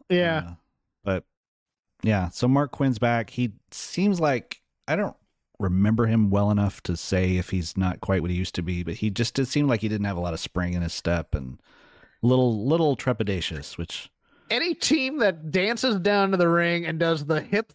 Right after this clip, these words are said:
Speaker 1: thrusts on all fours or whatever,
Speaker 2: <laughs>
Speaker 1: I want to be killed by a Road Warrior type team in about
Speaker 2: <laughs>
Speaker 1: thirty
Speaker 2: Yeah.
Speaker 1: seconds. So if
Speaker 2: Yeah.
Speaker 1: this is their heeldom thing, that's great. I just want a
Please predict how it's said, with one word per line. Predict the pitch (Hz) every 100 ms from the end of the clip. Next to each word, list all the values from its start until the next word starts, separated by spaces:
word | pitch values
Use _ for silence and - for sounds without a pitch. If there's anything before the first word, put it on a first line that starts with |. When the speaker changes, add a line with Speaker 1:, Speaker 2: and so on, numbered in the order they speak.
| -
Speaker 1:
thrusts | 185 180 170 - -
on | 160 151 151
all | 165 165
fours | - 160 156 151
or | 147
whatever, | 147 156 151 147 135 131 -
Speaker 2:
<laughs> |
Speaker 1:
I | 175
want | 220 240 240
to | 208
be | 208
killed | - - 202 202 180
by | 175
a | 156
Road | 147 147 165 165
Warrior | 170 170 170 170
type | - 170 165
team | - 175 165 170
in | 165
about | 151 151 151
Speaker 2:
<laughs> | -
Speaker 1:
thirty | 175 165
Speaker 2:
Yeah. | 156
Speaker 1:
seconds. | 165 151 - 120 113 - - - 1077 - _ _ _ - - - - -
So |
if | 185
Speaker 2:
Yeah. | 202
Speaker 1:
this | 180 240 262
is | 214
their | 214 202
heeldom | 196 220 208 208 196 190
thing, | 208 202 190
that's | 170 165
great. | - 175 180 196 -
I | 170
just | 175 170
want |
a | 175